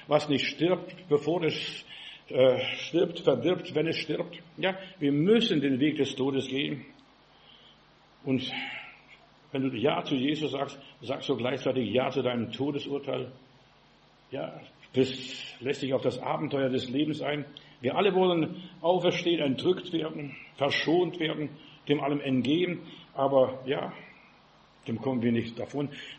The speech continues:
Der Menschen ist gesetzt, einmal zu sterben, danach aber das Gericht Gottes. Also Bekehrung ist eigentlich, ich gehe ins Gericht. Und wer sich selbst jetzt richtet, der wird nicht gerichtet werden.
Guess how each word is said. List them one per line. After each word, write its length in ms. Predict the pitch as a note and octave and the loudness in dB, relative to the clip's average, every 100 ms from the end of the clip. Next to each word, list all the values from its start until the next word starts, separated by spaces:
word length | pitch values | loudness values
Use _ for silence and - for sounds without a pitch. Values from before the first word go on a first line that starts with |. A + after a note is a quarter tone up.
| C#3 | 4
Der 120 | B2+ | 6
Menschen 520 | C3+ F3+ F#3+ F3 C3+ | 8 6 2 0 0
ist 240 | E3+ - | 0 0
gesetzt, 500 | E3 C#3+ C#3 D#3+ - - | 2 4 4 2 -2 -4
einmal 260 | C#3 D3 | -2 0
zu 160 | C#3+ C#3 | -2 -2
sterben, 540 | A#2+ B2+ C#3+ C#3+ C#3+ - - - - | -2 0 0 0 -4 -8 -14 -10 0
danach 340 | A#2+ C3+ C3+ | 2 2 0
aber 140 | B2+ | 2
das 360 | B2 A2+ - - | 2 2 -4 -4
Gericht 360 | A2+ A2 C#3+ - | 0 2 0 -4
Gottes. 320 | C3 C#3 - - - | -4 -4 -6 -6 0
Also 220 | D3 C3+ - C3 | 2 0 -6 -2
Bekehrung 460 | C3 B2 F3 E3+ | 0 4 4 4
ist 320 | D#3 D3 - - - | 0 -2 -4 -12 -4
eigentlich, 380 | D#3+ E3 D3+ D3 | 0 2 2 -2
ich 40 | - | 0
gehe 140 | D3 | 0
ins 160 | C3+ A#2+ | 0 0
Gericht. 280 | C#3+ D#3+ E3 - - | -2 -2 -6 -16 -8
Und 120 | C3+ | 0
wer 80 | D#3 | 4
sich 160 | D#3 B2 | 4 4
selbst 300 | F3 G3 F3 | 2 2 2
jetzt 200 | D3+ D#3 | 2 4
richtet, 360 | F#3 F#3 F3 | 4 4 4
der 100 | D#3 | 6
wird 220 | D3 D3 | 6 4
nicht 300 | C#3 F#3+ F3 | 0 0 -2
gerichtet 500 | D3+ C#3+ D#3+ E3 D#3 | 2 2 2 -2 -4
werden. 320 | D3+ D#3 D#3+ | -2 -4 -4